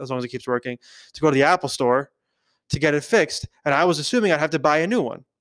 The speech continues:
right? It's just not good thinking. I don't know if they'll be able to fix it or not. The Phoenix fallacy, again, is like you're constantly preparing for something negative, which we need that a little bit,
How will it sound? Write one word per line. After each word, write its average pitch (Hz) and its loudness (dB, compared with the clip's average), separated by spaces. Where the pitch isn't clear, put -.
right? 151 -4
It's 143 -10
just 139 -12
not 139 -4
good 147 -2
thinking. 202 -6
I 123 -6
don't 151 -4
know 165 -2
if 139 -10
they'll 131 0
be 127 0
able 123 0
to 120 -4
fix 113 -10
it 120 -6
or 107 -8
not. 104 -14
The 143 0
Phoenix 202 0
fallacy, 165 2
again, 190 2
is 151 0
like 139 -6
you're 139 -2
constantly 175 -2
preparing 156 -6
for 156 -4
something 143 -2
negative, 151 -2
which 139 -6
we 143 -4
need 160 2
that 143 4
a 143 2
little 175 4
bit, - -8